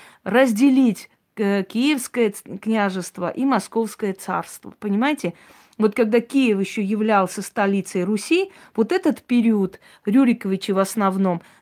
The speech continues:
н-, мы называем Киевская Русь. Но в то время Русью, э, то есть когда была Русь, они себя так не называли. «Мы киевские русичи».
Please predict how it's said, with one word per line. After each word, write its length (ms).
н-, 160
мы 180
называем 580
Киевская 720
Русь. 300
Но 460
в 80
то 260
время 540
Русью, 920
э, 40
то 80
есть 120
когда 240
была 200
Русь, 340
они 300
себя 260
так 220
не 100
называли. 540
«Мы 180
киевские 640
русичи». 680